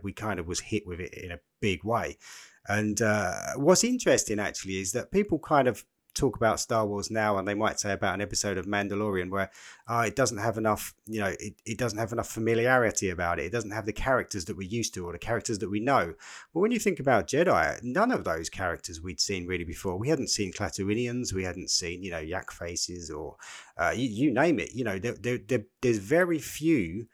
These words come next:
aliens that probably get carried over from A New Hope to Return of the Jedi. So, it, you know, again, people sort of talk about those three as being, "Oh, that's familiar Star Wars." But actually, again, you go back in the day and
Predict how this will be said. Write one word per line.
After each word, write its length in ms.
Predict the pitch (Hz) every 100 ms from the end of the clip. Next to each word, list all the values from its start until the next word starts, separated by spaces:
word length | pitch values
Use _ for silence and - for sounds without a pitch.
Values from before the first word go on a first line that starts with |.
| _ _ -
aliens 500 | 131 143 95 90 -
that 160 | 98
probably 340 | - 127 104 104
get 160 | 92
carried 300 | - 120 107
over 240 | 110 104 87
from 180 | - 95
A 60 |
New 180 | 104 101
Hope 320 | 104 92 - - _ _ -
to 120 | 110
Return 260 | 95 - 110
of 60 |
the 80 | 98
Jedi. 400 | - 180 117 - - - - -
So, 480 | - - 127 127 123 - _ _ _ _ _ -
it, 160 | 147 - -
you 100 | 165
know, 180 | 151 113 - _ -
again, 300 | 185 165 123
people 320 | 165 160 139
sort 240 | - 139
of 60 | 127
talk 220 | 143 117
about 280 | 120 120 107
those 300 | 120 117 -
three 480 | - 123 131 90 98
as 100 | 90
being, 280 | 104 98 98
"Oh, 120 | 92
that's 220 | 101 -
familiar 380 | - 104 98 95
Star 340 | - 135 143
Wars." 220 | 95 85
But 160 | 98 98
actually, 260 | - - 101
again, 300 | 135 120 92
you 80 |
go 160 | 98 107
back 200 | 104 -
in 60 | 98
the 80 |
day 320 | 90 123 120 92
and 240 | 92 92